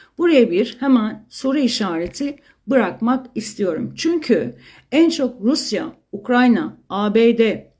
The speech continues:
gibi ülkelerde çıkartılan titanyum ve en az Türkiye'de rastlanılan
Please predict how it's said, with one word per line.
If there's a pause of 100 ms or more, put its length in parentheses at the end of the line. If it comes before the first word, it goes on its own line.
(800)
gibi
ülkelerde
çıkartılan
titanyum (800)
ve
en
az (160)
Türkiye'de
rastlanılan